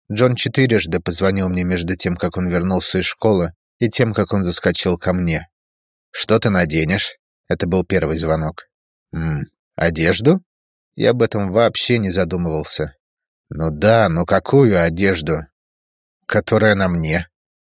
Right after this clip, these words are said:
"Серьёзно?" Он столько скепсиса вложил в одно единственное слово,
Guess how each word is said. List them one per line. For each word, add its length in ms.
"Серьёзно?" 1040
Он 80
столько 380
скепсиса 580
вложил 420
в 80
одно 220
единственное 640
слово, 480